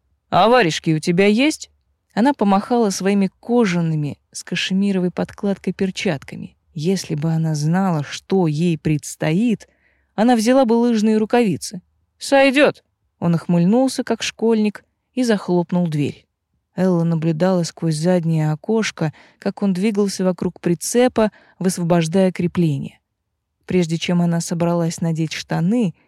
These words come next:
снегоход уже был спущен на землю. Наклонившись вперед,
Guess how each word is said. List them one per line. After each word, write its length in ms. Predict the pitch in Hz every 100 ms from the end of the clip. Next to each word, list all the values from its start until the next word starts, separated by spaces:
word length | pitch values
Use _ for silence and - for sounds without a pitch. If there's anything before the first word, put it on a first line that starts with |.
| _ _
снегоход 560 | - - 190 208 247 262
уже 180 | 202 185
был 160 | 180
спущен 580 | 190 - - 208 - 202
на 120 | 190
землю. 460 | 185 160 151 143 - _ _
Наклонившись 720 | 180 175 180 185 196 - 170 -
вперед, 580 | - 180 208 226 -